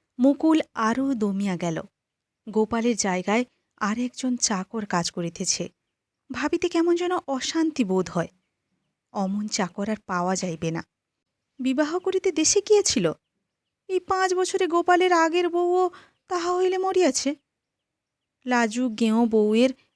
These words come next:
অমন একটি টাইপও আর সহজে চোখে পড়িবে না। গাড়িতে মাল তোলা হইলে তাহারা উঠিয়া বসিল। "পটলির বিয়েতে কি গোলমাল হয়েছিল রে?"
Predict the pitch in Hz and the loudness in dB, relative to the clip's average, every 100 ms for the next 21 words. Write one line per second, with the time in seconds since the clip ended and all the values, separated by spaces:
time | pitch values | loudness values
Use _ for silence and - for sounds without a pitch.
0 | - 233 233 277 294 277 285 269 220 196 | -6 -2 2 2 2 0 -4 -4 0 0
1 | 233 269 247 240 - 185 226 254 240 220 | 0 0 0 0 -4 -4 -2 -4 -2 -2
2 | - 269 180 160 156 156 - _ _ _ | -2 -4 -2 0 0 -2 -6 _ _ _
3 | _ _ _ _ _ _ _ _ _ 233 | _ _ _ _ _ _ _ _ _ 0
4 | 220 262 302 320 277 196 208 214 226 226 | 2 2 0 -2 0 0 -2 0 0 0
5 | 208 180 175 180 277 247 180 208 214 240 | 0 -2 0 0 0 -2 -4 -2 -2 -2
6 | 240 - 247 170 165 - 139 - _ _ | -4 0 0 0 -2 -4 -4 -8 _ _
7 | _ _ _ _ _ _ 277 269 285 294 | _ _ _ _ _ _ -2 -2 0 -2
8 | 277 269 277 277 302 254 269 262 277 254 | 0 -2 0 -2 0 4 6 8 6 6
9 | 277 - 277 285 | 4 6 6 6